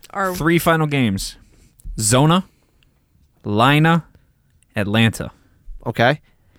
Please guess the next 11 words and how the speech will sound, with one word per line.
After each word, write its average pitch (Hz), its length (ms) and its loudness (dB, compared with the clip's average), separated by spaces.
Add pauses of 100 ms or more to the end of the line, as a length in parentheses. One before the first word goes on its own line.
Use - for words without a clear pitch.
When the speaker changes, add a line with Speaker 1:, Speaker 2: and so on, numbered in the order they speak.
(140)
Speaker 3:
And 151 300 0
Brady 165 240 4
has 160 300 2
shit - 360 -2
luck 151 340 0
with 127 140 -6
Atlanta. 110 460 -4 (120)
Speaker 2:
Mm-hmm. 117 360 -4 (120)
Speaker 1:
Which 202 200 -12
is - 60 -14
true. - 220 -8